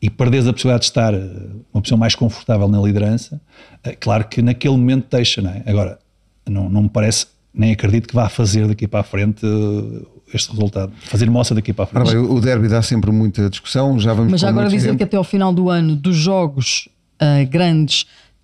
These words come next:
Speaker 3: hum, depois podemos olhar, vamos fazer esse exercício
Speaker 2: Lá
Speaker 3: na
Speaker 2: mais para a
Speaker 3: quinta-feira,
Speaker 2: lá mais para a frente,
Speaker 3: de
Speaker 2: sim.
Speaker 3: olhar para o ciclo que aí vem, até porque o Benfica tem o Braga,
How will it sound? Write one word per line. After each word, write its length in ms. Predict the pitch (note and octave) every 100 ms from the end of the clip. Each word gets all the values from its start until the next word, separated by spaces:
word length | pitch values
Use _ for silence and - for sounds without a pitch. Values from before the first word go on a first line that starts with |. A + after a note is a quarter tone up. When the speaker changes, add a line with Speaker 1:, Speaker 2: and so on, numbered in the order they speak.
| -
Speaker 3:
hum, 180 | E3+
depois 260 | D3 - F3
podemos 280 | - F3+ E3
olhar, 140 | F3+
vamos 220 | F#3+ A#3
fazer 160 | - G#3
esse 180 | G#3+ G#3
exercício 360 | G3 F#3+ F#3+ A3+
Speaker 2:
Lá 80 | G#3
Speaker 3:
na 40 |
Speaker 2:
mais 140 | A3
para 100 | G3
a 40 | F#3+
Speaker 3:
quinta-feira, 300 | G3 F3 E3+
Speaker 2:
lá 60 | G2+
mais 160 | G#2
para 80 | A2
a 40 |
frente, 140 | G#2 E3+
Speaker 3:
de 60 |
Speaker 2:
sim. 60 | G3+
Speaker 3:
olhar 280 | G3 G3+ F#3+
para 140 | F#3+
o 40 | F#3
ciclo 320 | - F#3 F#3
que 120 | -
aí 100 | F#3
vem, 300 | E3+ F#3 G#3
até 160 | G3+ G3
porque 260 | F#3 -
o 40 | F#3+
Benfica 440 | F#3+ - G#3+ F#3
tem 220 | - G#3+
o 60 | G3+
Braga, 440 | F#3+ G3+ G3+ A3